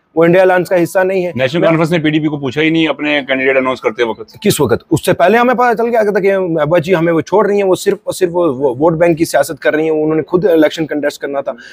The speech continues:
Speaker 1: और हम, आप मुझे बताएं कि एक, एक ज-, एक जो एम-, एमपी था उसको हम हटा के तो किसी को किस तरीके से सीट दे सकते हैं? मैं आपको बताऊं कि यहाँ पे मैंने जैसे आपको बताया कि सेंटर के अंदर जो है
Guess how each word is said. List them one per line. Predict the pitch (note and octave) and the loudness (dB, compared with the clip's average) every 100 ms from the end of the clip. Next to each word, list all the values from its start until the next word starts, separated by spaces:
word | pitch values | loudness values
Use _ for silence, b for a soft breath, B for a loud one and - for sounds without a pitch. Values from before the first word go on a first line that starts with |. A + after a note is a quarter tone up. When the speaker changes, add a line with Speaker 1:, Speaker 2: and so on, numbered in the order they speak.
| B A3+ | B 0
Speaker 1:
और | G3 | 2
हम, | A3 | 4
आप | G#3 G#3+ | 4 4
मुझे | A#3 A#3+ | 2 -2
बताएं | G3+ G3+ A3 A3 | -2 0 0 0
कि | |
एक, | A3 G#3+ F#3+ - B - | 0 0 -6 -10 B 2
एक | A3 F#3 | 2 2
ज-, | D#3+ | 0
एक | G#3+ G#3+ A3 G#3+ G#3 | -2 2 0 0 -6
जो | G3+ A3 | -4 -4
एम-, | - F#3+ F#3+ | -2 0 2
एमपी | F#3+ F#3+ E3 B3 | 2 2 0 -2
था | G#3+ - A3+ G#3 - _ _ _ _ | -2 2 4 4 2 _ _ _ _
उसको | A#3+ - C4 | -8 -2 0
हम | A3 G#3+ | 2 2
हटा | G3 F#3 | 2 2
के | F#3 G3+ | 0 -2
तो | F#3 | -4
किसी | D#3+ F3+ | -4 -6
को | E3+ | -6
किस | F3 - | -8 -8
तरीके | D#3+ D#3 | -8 -8
से | D3+ | -12
सीट | C#3 C#3+ | -10 -8
दे | C#3+ | -6
सकते | D3 C#3+ E3 | -6 -6 -4
हैं? | G3+ | 0
मैं | F3+ E3+ | 2 4
आपको | D#3 - | 2 0
बताऊं | C#3+ B2 F#3 | 0 2 2
कि | F#3+ - - A3 | 0 -10 -2 2
यहाँ | G3 F#3 F3+ G3+ | 4 4 4 2
पे | G#3 | 2
मैंने | G3+ G3+ | 2 4
जैसे | G3 F3+ G3 | 4 4 2
आपको | D#3 F3+ | 2 0
बताया | D#3+ E3+ | 2 2
कि | G3 | 2
सेंटर | - F#3+ G#3+ B3 | -2 0 0 0
के | F#3 | 0
अंदर | E3+ E3 E3 D3+ | -2 -2 -2 -2
जो | D3+ | -2
है | D3+ F3+ | 2 0